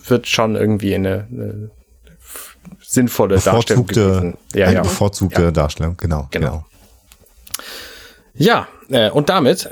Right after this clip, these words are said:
Speaker 1: kommen wir nun zu unserem Fazit, würde ich mal sagen. Also Top-Szene, Flop-Szene und Gesamtfazit. Alexa, hast du was? Top-Szene.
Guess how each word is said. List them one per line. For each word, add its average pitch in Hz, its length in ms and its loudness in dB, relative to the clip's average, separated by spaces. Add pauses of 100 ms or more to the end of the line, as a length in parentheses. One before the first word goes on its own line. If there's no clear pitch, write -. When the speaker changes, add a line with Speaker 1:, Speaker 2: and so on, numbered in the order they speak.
Speaker 1:
kommen 127 220 0
wir 131 120 4
nun 127 420 2
zu - 200 0
unserem 101 420 4
Fazit, 120 440 -2
würde 80 120 -2
ich - 100 -4
mal 90 160 2
sagen. 90 460 0
Also 92 420 2
Top-Szene, 101 800 0
Flop-Szene 92 760 -2
und 98 320 -4
Gesamtfazit. - 1080 -2 (380)
Alexa, - 440 -4
hast - 180 -4
du 160 80 -6
was? - 320 -6 (460)
Top-Szene. - 420 -4